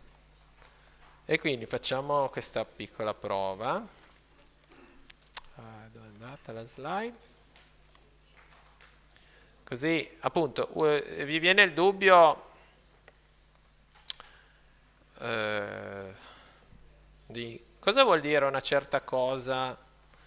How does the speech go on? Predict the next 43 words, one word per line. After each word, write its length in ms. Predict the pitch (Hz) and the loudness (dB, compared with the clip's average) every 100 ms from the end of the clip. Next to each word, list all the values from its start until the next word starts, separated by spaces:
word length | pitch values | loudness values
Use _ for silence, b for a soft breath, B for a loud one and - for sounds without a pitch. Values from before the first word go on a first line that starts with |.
| b b b b - - - - - - | b b b b -20 -20 -20 -20 -20 -20
eh, 720 | - 117 110 110 110 110 113 113 | -12 -8 -6 -6 -8 -10 -12 -14
for-, 500 | - - - - - - - - _ _ _ _ _ _ - - - - - - - - _ - - - - b b b b | -18 -20 -20 -20 -20 -20 -20 -20 _ _ _ _ _ _ -20 -20 -20 -20 -20 -20 -20 -20 _ -20 -20 -20 -20 b b b b
cosa 200 | - 220 | -4 2
vuol 160 | 262 202 | 6 6
dire 220 | 180 190 | 8 6
una 140 | 165 147 | 6 4
certa 340 | 170 156 156 | 2 2 2
cosa? 220 | - 143 | 4 2
Tre 200 | - 185 | 4 0
puntini 500 | - 180 170 170 185 | 0 -6 -2 -2 0
con 140 | 156 151 | -2 -4
la 100 | 135 | -4
stringa, 540 | - 139 143 127 117 | -8 -8 -6 -6 -8
non 160 | 120 120 | -8 -10
so 140 | 135 | -14
più 140 | - | -14
cosa 220 | 139 139 131 | -14 -10 -8
vuol 220 | 123 110 | -8 -10
dire. 160 | 120 | -12
Dunque 240 | 117 123 - | -12 -16 -14
sì, 160 | - | -12
tre 180 | 123 123 | -8 -8
puntini, 1000 | - 147 143 151 151 135 123 120 117 113 | -8 -12 -12 -8 -6 -6 -8 -10 -10 -8
espande-, 640 | 117 - - 131 131 131 131 | -10 -10 -8 -8 -6 -6 -6
facciamo 360 | - 123 131 | -8 -10 -6
la 60 | 120 | -6
copia 300 | - - 123 | -6 -10 -10
di 80 | 117 | -10
un 80 | 127 | -8
array, 400 | 143 180 160 113 | 0 4 4 2
ma 120 | 120 | -6
in 60 | 120 | -8
realtà 200 | 131 147 | -2 0
abbiamo 220 | 117 117 | 0 -6
parlato 320 | 127 120 135 | -6 -6 -6
di 120 | 127 | -4
array, 320 | 160 175 131 | 0 2 0
stringhe, 480 | 123 - 151 156 117 | -2 -8 -8 -8 -10
cosa 220 | - 147 | -10 -8
succede 360 | 139 131 139 123 | -8 -8 -8 -8
sulle 200 | 131 151 | -10 -12
stringhe? 380 | - 160 147 113 | -10 -10 -8 -6
Beh, 140 | - | -8